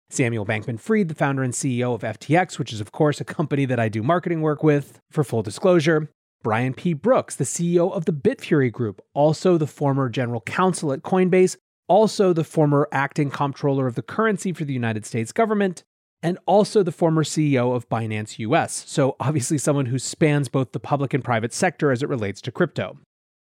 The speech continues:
We also had Charles Cascarilla, the C E O and co-founder of Paxos, which issues a stablecoin, Danelle Dixon, who's the C E O and executive director of the Stellar Development Foundation, and Alessia Haas, who is the C F O of Coinbase Global and the C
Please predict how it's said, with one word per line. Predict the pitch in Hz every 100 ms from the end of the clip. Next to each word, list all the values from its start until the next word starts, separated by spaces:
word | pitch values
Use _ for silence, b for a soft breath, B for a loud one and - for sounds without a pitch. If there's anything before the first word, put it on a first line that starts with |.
| _
We | 160 165
also | 175 202
had | 143 165 139
Charles | - 123 127
Cascarilla, | - 110 - 143 196 131
the | 117
C | - 185 185
E |
O | 147 147
and | 143
co-founder | 135 127 131 127 135
of | -
Paxos, | - 185 254 - 139 -
which | 127 -
issues | 143 151 131
a | 123
stablecoin, | 143 127 131 135 127 127 - _ _
Danelle | - 123 113 104
Dixon, | 196 - 196 160
who's | 151
the | 127
C | - 175 151
E |
O | 139 135
and | 123
executive | 104 143 135 117
director | 113 131 - 156
of | 123
the | 120
Stellar | - - 120 110
Development | 104 104 175 196 170
Foundation, | 170 160 160 151 170 160 _ _ _
and | 170
Alessia | 180 135 110 127 110
Haas, | - 175 147 123 -
who | 180
is | 143
the |
C | 143 - 214
F | 196
O | 185 175
of | 151
Coinbase | - 156 135 123 -
Global | 180 196 180 196
and | 156
the | 131
C | - 147